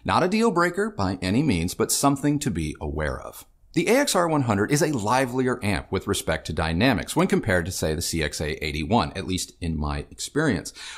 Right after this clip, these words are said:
While not quite as explosive as the Rotel A eleven Tribute or the Musical Fidelity M three S I or M five S I, it's not that far off.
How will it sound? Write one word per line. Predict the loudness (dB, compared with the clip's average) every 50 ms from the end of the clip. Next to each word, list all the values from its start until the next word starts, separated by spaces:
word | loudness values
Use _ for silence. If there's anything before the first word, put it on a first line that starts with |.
| -4 0
While | 2 4
not | 6 6 4 2
quite | 2 2 2 4 4 2
as | 0 -2
explosive | -2 -4 -2 -4 -2 0 2 4 4 4 4 4 2 2 0
as | 0 0 0
the | 2 4
Rotel | 4 4 2 2 0 0 -2 0 0
A | 0 0
eleven | 0 0 0 -2 -2 -2
Tribute | -2 0 2 2 2 2 0 0 2
or | 4 4 4
the | 4
Musical | 4 2 2 0 -2 -2 -4 -4
Fidelity | -2 -2 0 0 0 0 0 -2 -2 -2
M | -2 -2 -2
three | -2 -4 -4 -4 -2
S | -2 -4 -4 -4 -4 -4
I | -2 -2 -2
or | -2 -2 -2 0
M | 0 -2 -2
five | 0 2 2 4 4 2 0 -2 -6
S | -6 -6 -6 -6 -8
I, | -8 -8 -8 -8 -10 -8 -4
it's | -4 -4 -4 -4 -8 -10 _ _ -8
not | -4 -2 -2 -2 -2 -2
that | -2 -4 -4 -4 -6
far | -6 -4 -2 0 0 -2 -4 -4 -2
off. | -2 0 0 0 -2 -6 -10 -16